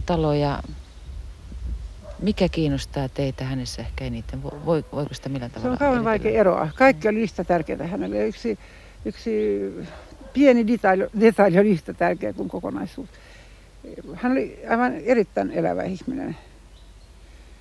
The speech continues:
Speaker 2: Ja sitten hän oli semmoista vanhaa suomalaista kulttuuripohjaa, niin hän oli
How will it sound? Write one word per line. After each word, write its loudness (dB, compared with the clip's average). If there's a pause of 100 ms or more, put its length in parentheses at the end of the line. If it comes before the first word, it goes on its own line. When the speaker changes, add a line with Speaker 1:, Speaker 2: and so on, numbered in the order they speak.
(320)
Speaker 2:
Ja -6
sitten 0
hän 4
oli 0
semmoista 0
vanhaa 4
suomalaista 2
kulttuuripohjaa, -2
niin -2
hän -2
oli 0